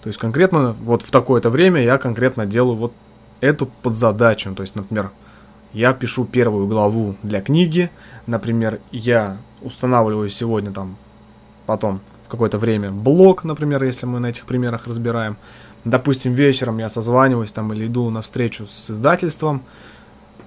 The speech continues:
Хотя с издательством, м, ну, а нужно встречаться после того, как напишешь книгу, немножко неудачно привел пример.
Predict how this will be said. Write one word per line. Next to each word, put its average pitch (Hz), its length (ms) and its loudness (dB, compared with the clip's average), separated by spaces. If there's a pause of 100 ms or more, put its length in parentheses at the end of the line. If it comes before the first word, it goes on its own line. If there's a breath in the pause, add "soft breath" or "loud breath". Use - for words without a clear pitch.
(420)
Хотя 113 240 -6
с 104 100 -8
издательством, 110 580 -6 (520)
м, 113 180 -10 (260)
ну, 117 180 -2
а 110 100 0
нужно 127 340 2
встречаться 123 420 -2
после 170 560 2
того, 143 200 2
как - 120 -10
напишешь 135 280 -2
книгу, 127 200 -2
немножко 117 280 -6
неудачно 120 340 -2
привел 117 200 -4
пример. 120 280 -4